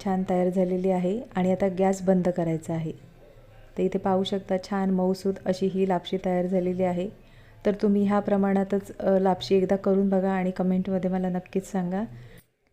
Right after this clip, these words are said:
आजची रेसिपी आवडली असेल आणि चॅनलवर नवीन असलात तर चॅनलला सबस्क्राईब करा आणि व्हिडिओ आवडला असेल तर लाईक, शेअर करा.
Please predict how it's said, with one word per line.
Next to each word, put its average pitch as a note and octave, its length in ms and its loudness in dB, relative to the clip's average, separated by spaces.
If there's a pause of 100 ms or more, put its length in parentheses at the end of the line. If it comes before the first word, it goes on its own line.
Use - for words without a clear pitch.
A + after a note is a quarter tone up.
(340)
आजची G3 400 -6
रेसिपी G#3 560 -2
आवडली F#3+ 360 2
असेल G3 360 0
आणि F3+ 220 0
चॅनलवर F#3 560 2
नवीन F#3 300 4
असलात F#3 320 0
तर F#3+ 40 0
चॅनलला F#3 500 0
सबस्क्राईब F#3 500 2
करा F#3+ 300 0 (480)
आणि F#3 200 4
व्हिडिओ F#3+ 280 6
आवडला F#3 320 4
असेल F#3 280 0
तर A3+ 60 0
लाईक, G#3 240 4
शेअर F3 180 -2
करा. E3 200 -4